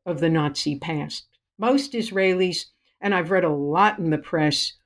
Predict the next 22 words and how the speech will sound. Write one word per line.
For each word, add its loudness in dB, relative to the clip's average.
were 2
impassive 0
towards 0
Germany. 2
In 0
nineteen 2
seventy-one, 2
there 0
was 0
a 2
misguided 2
German 2
cultural 4
week 2
during 2
which -2
there 2
were 4
sporadic 0
riots. 2
The, -2
the, 2